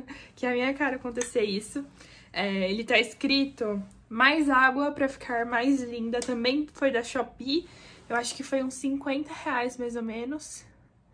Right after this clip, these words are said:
É, eu acho que foi isso. E aqui atrás tem uns horários. Pra mim, esses horários não funcionam muito, porque eu tomo, enfim, vou tomando, né? Eu não fico olhando o horário.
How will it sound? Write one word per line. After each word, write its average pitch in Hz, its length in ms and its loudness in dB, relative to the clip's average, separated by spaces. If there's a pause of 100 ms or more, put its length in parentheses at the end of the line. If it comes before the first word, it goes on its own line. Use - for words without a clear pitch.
É, 208 140 -4
eu 208 60 -2
acho 202 180 -6
que - 80 -20
foi 220 180 -6
isso. 220 340 -8 (720)
E 254 160 -2
aqui 262 240 2
atrás 277 640 4
tem 269 160 2
uns 269 240 6
horários. 240 560 6
Pra 403 220 4
mim, 415 160 2
esses 311 220 -2
horários 294 420 4
não 285 120 0
funcionam 277 720 -2
muito, 240 400 -2
porque 226 340 -2
eu 233 200 0
tomo, 247 920 0 (500)
enfim, 254 460 -4
vou 226 160 -10
tomando, 233 580 -2
né? 247 160 0
Eu 240 40 0
não 233 80 -4
fico - 180 -6
olhando 254 400 -2
o 254 100 0
horário. 196 520 -2